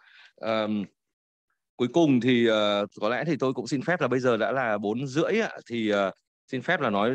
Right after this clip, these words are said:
đôi lời, ờ, rất là truyền thống để kết thúc cái, ờ, s-, chương trình của chúng ta.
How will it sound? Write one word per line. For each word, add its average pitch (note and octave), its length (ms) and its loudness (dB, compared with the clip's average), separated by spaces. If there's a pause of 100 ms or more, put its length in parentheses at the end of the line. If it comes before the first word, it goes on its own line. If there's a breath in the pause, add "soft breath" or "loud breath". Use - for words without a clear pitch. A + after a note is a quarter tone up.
(100)
đôi C#3 180 4
lời, A2 460 2
ờ, F#2 200 -4
rất B2+ 200 -10
là A2 80 -2
truyền G2+ 200 -2
thống B2 460 0
để F#2+ 220 -2
kết D#3+ 100 0
thúc F#3 140 2 (100)
cái, G#2+ 280 -2
ờ, C3+ 360 -10 (280 loud breath)
s-, - 280 -20
chương B2+ 140 -2
trình A#2 180 2
của E2 60 -2
chúng G2+ 180 -2
ta. C3+ 380 0